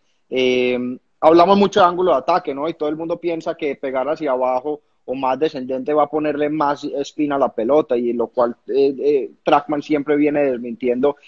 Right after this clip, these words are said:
y lo, y lo, y lo, y lo volteamos, ¿no? Porque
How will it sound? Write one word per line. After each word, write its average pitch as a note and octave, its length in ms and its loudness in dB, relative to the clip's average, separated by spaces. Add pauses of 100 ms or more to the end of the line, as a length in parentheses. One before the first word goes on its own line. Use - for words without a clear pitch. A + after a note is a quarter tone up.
(120)
y C3 140 4
lo, C3 380 6
y C3+ 180 2
lo, A#2+ 760 6
y C3+ 160 -2
lo, A#2+ 500 4 (300)
y E3 80 2
lo D#3+ 120 8
volteamos, C3+ 580 2
¿no? B2+ 180 -6
Porque - 460 -8